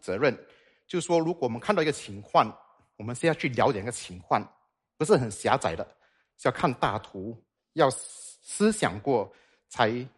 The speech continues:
做出一些的决定，有必要的话要给一些的方向，给一些的指引，对吗？人家才能，能够知道该怎么去行。所以我们第三，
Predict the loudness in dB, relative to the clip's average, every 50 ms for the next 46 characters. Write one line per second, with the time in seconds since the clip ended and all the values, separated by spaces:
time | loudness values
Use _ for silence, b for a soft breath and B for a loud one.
0 | _ -4 -2 -2 -2 0 -4 -6 -4 -6 -10 -8 -8 -6 -6 -6 -4 0 2 2
1 | 2 0 -2 -8 _ _ _ _ _ _ _ _ _ _ _ -14 -10 -10 -10 -10
2 | -8 -4 2 4 4 4 4 2 2 2 2 2 0 -4 -8 -8 -8 -10 -12 -8
3 | -6 -8 -8 -4 -2 -2 -2 -2 0 2 2 2 2 0 b b b b b b
4 | b b b _ -6 -4 -2 0 2 2 2 0 -2 -8 -12 -10 -6 -4 -2 -2
5 | -2 -4 -6 -6 -6 -6 -4 -4 -6 -8 -10 -14 _ _ _ -8 -2 2 2 2
6 | 4 2 0 -2 -4 -8 -14 -14 _ -10 -8 -8 -6 -6 0 2 4 4 4 2
7 | -2 -10 _ 2 2 2 2 -2 -8 -10 -10 -10 -10 -10 -12 -12 -12 -14 -14 -18
8 | _ _ _ _ _ _ _ _ _ _ _ _ _ _ _ _ _ -6 2 4
9 | 4 6 6 2 0 0 -2 -2 -2 -2 -2 -4 -6 -10 _ _ _ _ _ _
10 | _ _ -12 -8 0 2 2 2